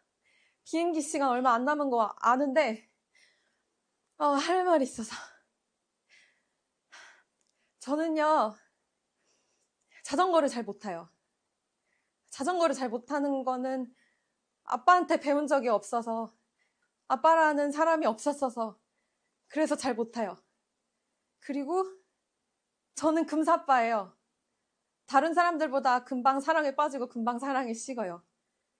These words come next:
근데 저 그거 두 개 빼고는 아빠 없이 잘 자랐거든요?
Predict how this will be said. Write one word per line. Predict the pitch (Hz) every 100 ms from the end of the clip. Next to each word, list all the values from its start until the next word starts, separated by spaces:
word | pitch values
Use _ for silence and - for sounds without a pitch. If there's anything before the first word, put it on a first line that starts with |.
| _ _ _ _ _ _ _ _ _ _ _ _ _ _
근데 | - 311 311
저 | - 285
그거 | 294 339 370
두 | 285
개 | 320 339
빼고는 | 381 381 359 330 330 240 208 _ _ _
아빠 | 247 254 349
없이 | 330 -
잘 | - 254
자랐거든요? | 262 294 285 262 233 254 339